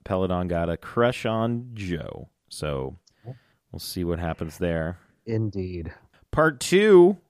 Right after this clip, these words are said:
Speaker 1: um, you know, the Doctor, as he does, saves everyone. It's very weird to see, uh, because the Doctor, the first time he sees the Ice Warriors, he's like, "Yeah, I've dealt with them before," but, uh, he still saves them. Just like to point that
Speaker 2: Yeah.
Speaker 1: out.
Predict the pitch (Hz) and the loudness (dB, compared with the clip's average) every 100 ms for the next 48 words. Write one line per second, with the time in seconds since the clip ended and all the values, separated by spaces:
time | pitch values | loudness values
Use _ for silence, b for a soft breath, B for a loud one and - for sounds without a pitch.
0 | _ _ 110 110 107 104 101 101 101 _ | _ _ 2 4 4 2 0 -2 -6 _
1 | - 117 131 98 107 107 98 101 104 113 | -12 -4 0 0 0 -4 -4 0 0 0
2 | 95 107 - 95 90 95 101 104 101 - | -2 -2 -4 -2 -2 -2 0 2 0 -4
3 | - - 143 180 131 101 87 82 78 78 | -4 2 6 6 6 4 4 0 -2 -4
4 | 90 - b b 127 208 196 143 131 160 | -8 -14 b b -4 0 2 4 6 6
5 | 147 - 117 - 127 123 117 110 98 90 | 4 2 -2 0 2 4 6 6 6 4
6 | 85 - 107 120 98 98 90 104 123 104 | 2 0 0 0 0 0 2 2 0 -2
7 | 90 82 - 110 - 101 87 - 101 87 | -2 -4 -2 -2 0 -2 -2 -4 -6 -6
8 | - 85 90 - 82 80 78 78 90 71 | -4 -4 -4 -4 -2 -2 -4 -8 -8 -10
9 | - b b - 95 85 78 101 92 78 | -10 b b -12 -6 -6 -4 -2 -2 -2
10 | - 82 80 - - 87 82 71 76 82 | -4 -6 -6 -10 -6 -2 -2 -4 -4 -4
11 | 80 76 87 - - 101 101 - 87 104 | -4 -6 -8 -14 -8 -4 -4 -6 -6 -6
12 | 95 - 65 - _ _ _ - - - | -8 -14 -14 -16 _ _ _ -20 -20 -20
13 | - - - 78 71 73 82 110 185 | -20 -20 -12 -10 -10 -6 -2 -2 -2